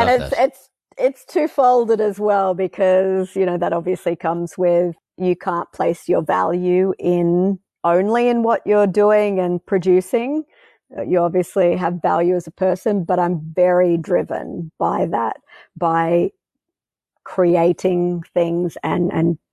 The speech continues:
Speaker 1: contributing somehow. So that's definitely what makes me happy.
Speaker 2: Okay. So, so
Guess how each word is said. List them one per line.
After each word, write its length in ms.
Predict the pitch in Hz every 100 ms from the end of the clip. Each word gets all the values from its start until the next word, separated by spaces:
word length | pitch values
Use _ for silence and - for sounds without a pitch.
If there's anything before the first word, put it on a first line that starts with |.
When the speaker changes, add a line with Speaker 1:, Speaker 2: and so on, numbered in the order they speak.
| _ _
Speaker 1:
contributing 800 | - 165 - - - - - 175 -
somehow. 640 | - 160 165 165 - 180
So 500 | - 175 170 170 165 - - _ _ _
that's 240 | 180 170 -
definitely 500 | 185 - 170 165 165
what 240 | 170 - - _ _ _ _ _
makes 280 | 170 147 -
me 280 | 196 170 160
happy. 500 | 165 - 147 - 175 _
Speaker 2:
Okay. 260 | 87 73 69 - -
So, 180 | - 120
so 260 | 120 143